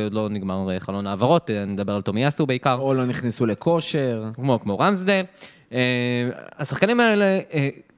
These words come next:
Speaker 1: פתאום, אה, התחילו לשחק יחד, זה התחיל מזה, תומאס פרטי חזר מ-, מפציעה, רמסדל נכנס לשער, תומיאסו תפס את עמדת המגן הימני, שהייתה עמדה סופר בעייתית אצלנו המון, המון שנים.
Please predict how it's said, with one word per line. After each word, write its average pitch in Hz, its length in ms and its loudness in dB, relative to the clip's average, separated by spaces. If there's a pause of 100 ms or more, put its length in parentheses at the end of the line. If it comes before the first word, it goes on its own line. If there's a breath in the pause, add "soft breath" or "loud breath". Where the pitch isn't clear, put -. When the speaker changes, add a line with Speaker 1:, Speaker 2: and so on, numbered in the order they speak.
(180)
Speaker 1:
פתאום, 165 540 2 (220)
אה, 139 60 -2 (1900)
התחילו 170 280 2
לשחק 123 400 -2
יחד, 104 280 -2 (260)
זה 98 180 -2
התחיל 107 260 -6
מזה, 107 380 0 (240)
תומאס 113 220 -2
פרטי 107 280 -4
חזר 101 240 -4
מ-, 98 240 -4
מפציעה, 185 480 2 (340 loud breath)
רמסדל 117 240 2
נכנס 107 280 -4
לשער, 170 400 2 (280 soft breath)
תומיאסו 127 580 2
תפס 123 300 -2
את 127 100 -6
עמדת 120 240 0
המגן 117 200 -2
הימני, 113 260 0
שהייתה 113 240 -2
עמדה 110 340 -2
סופר 214 400 -2
בעייתית 147 380 0
אצלנו 131 680 0
המון, 165 260 4
המון 127 240 2
שנים. 101 380 -2